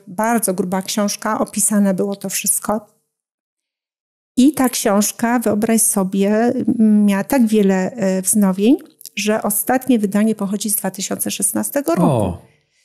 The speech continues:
Speaker 1: I znana jest na całym świecie, tylko nie w Polsce.
Speaker 2: Naprawdę.
Speaker 1: Y, też mnie
Speaker 2: Ale co, i
Speaker 1: kusiło,
Speaker 2: co, nie,
Speaker 1: żeby
Speaker 2: nie ma tłumaczenia?
Speaker 1: Też mi, to jest gruba księga. Kusiło mnie, żeby podjąć się tłumaczeń,
Speaker 2: Mhm.
Speaker 1: przetłumaczenia tej książki, natomiast, no, to bym musiała porzucić to, co robię, bo to jest jednak <laughs> bardzo absorbująca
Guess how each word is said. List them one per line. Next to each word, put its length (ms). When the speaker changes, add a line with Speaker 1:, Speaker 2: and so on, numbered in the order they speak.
Speaker 1:
I 60
znana 300
jest 140
na 100
całym 300
świecie, 380
tylko 260
nie 120
w 80
Polsce. 400
Speaker 2:
Naprawdę. 480
Speaker 1:
Y, 240
też 300
mnie 160
Speaker 2:
Ale 80
co, 60
i 40
Speaker 1:
kusiło, 200
Speaker 2:
co, 60
nie, 60
Speaker 1:
żeby 160
Speaker 2:
nie 100
ma 100
tłumaczenia? 540
Speaker 1:
Też 180
mi, 100
to 160
jest 160
gruba 280
księga. 460
Kusiło 400
mnie, 200
żeby 280
podjąć 340
się 100
tłumaczeń, 800
Speaker 2:
Mhm. 240
Speaker 1:
przetłumaczenia 640
tej 160
książki, 500
natomiast, 680
no, 140
to 140
bym 160
musiała 300
porzucić 440
to, 120
co 160
robię, 220
bo 100
to 140
jest 160
jednak 340
<laughs> 60
bardzo 260
absorbująca 760